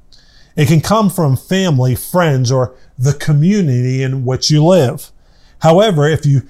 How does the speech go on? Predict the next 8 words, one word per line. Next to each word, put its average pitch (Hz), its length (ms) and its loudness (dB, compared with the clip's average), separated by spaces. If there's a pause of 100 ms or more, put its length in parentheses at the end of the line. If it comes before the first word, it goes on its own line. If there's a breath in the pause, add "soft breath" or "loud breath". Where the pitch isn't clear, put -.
(120 soft breath)
simply 214 720 -2
rely 143 720 2
on 127 180 -2
someone 190 440 0
else's 160 360 -2
faith 147 320 -2
in 123 160 0
Jesus, 123 600 -2